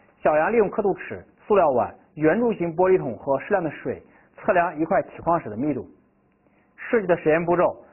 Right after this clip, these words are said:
啊，我觉得这种题目比上面的简单点。<laughs> 来，在圆柱形玻璃桶内放入适量的水，将塑料碗轻轻放入水中，水深H一。但这种题嘛，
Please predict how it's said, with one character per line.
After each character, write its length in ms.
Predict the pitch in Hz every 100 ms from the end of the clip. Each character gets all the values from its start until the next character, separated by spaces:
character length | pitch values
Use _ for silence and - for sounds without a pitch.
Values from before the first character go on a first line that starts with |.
| -
啊， 100 | 139
我 80 | 147
觉 60 |
得 60 | 190
这 60 | 269
种 120 | 190
题 100 | 147
目 120 | 151
比 80 | 139
上 120 | 180
面 80 | 160
的 100 | 151
简 160 | - -
单 160 | 139
点。 280 | 156 - 120 - _ _
<laughs> 120 | - - - _ - -
来， 160 | 110 - _ _ _ _ _ _ _ _ _ _ _ _ _ -
在 140 | 185
圆 260 | 185 196 277
柱 160 | 311
形 220 | - 160 156
玻 180 | 208
璃 120 | 220 220
桶 260 | - 117
内 120 | 110 110
放 200 | - 156
入 60 |
适 120 | 160 202
量 120 | 175
的 80 | 147
水， 360 | - 120 - _ _ _ _
将 180 | 214 220
塑 140 | 220 269
料 160 | 196
碗 220 | 160 220 -
轻 220 | - 240
轻 140 | 226
放 180 | 220 196
入 80 | 185
水 280 | 180 - 101
中， 240 | 120 123 - _ _ _ _ _ _ _ _ _ _ _ _ _ _ _ _ _ -
水 120 | 151
深 140 | 190 185
H 260 | 185 185
一。 280 | 180 180 - _ _ _ _ _ -
但 140 | 254
这 160 | 247 311
种 140 | 220
题 240 | 170 - 120
嘛， 240 | 120 98